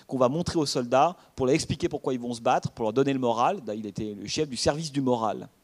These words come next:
pendant la guerre, Frank Capra, euh, pour qu'ils aillent se battre, hein, sur, sur, sur le front européen. C'est important parce que la, la guerre, si vous avez cette idée-là en tête, elle est, on sent qu'on, on est quelques années, évidemment,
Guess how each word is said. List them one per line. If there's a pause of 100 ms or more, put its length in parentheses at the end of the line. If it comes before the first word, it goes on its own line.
(240)
pendant
la
guerre,
Frank
Capra, (400)
euh,
pour
qu'ils
aillent
se
battre,
hein,
sur,
sur,
sur
le
front
européen. (260)
C'est
important
parce
que (400)
la, (240)
la
guerre, (200)
si
vous
avez
cette
idée-là
en
tête, (240)
elle
est,
on
sent
qu'on,
on
est (140)
quelques
années, (140)
évidemment,